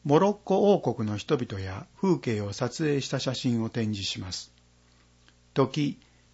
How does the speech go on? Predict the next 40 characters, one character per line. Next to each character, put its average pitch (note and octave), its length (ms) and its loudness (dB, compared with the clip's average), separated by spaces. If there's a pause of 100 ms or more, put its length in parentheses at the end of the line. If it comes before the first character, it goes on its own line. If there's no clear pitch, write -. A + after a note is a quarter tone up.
(500)
七 - 300 -2
月 F3+ 340 4
八 D#3+ 160 8
日 D3 340 4
金 F3 240 2
曜 E3+ 260 6
日 G2 340 -6
正 F#3 260 4
午 A2 160 -4
か G2+ 140 -8
ら F#2 220 -10 (440)
十 D#3 260 4
九 C3+ 120 -2
日 A2 320 0
火 A#2 140 -4
曜 C3+ 200 4
日 G2 380 -8
午 C3 140 2
後 C3+ 120 -2
三 A2 340 -2
時。 - 240 -10 (680)
と C#3+ 100 2
こ D3+ 160 4
ろ、 C#3 280 2 (220)
ハ F3 180 4
イ F3+ 80 -2
ト F#3+ 120 -2
ピ C#3+ 160 -2
ア G#2+ 80 -2
伊 A2+ 140 -2
賀 G#2+ 240 -8 (380)
五 C3+ 160 2
階 D3+ 320 2
展 E3 280 2
示 D#3 140 0
ギ C3+ 100 2
ャ C3+ 80 4
ラ A2 140 -2
リ F2+ 100 -12
ー。 A#2 180 -14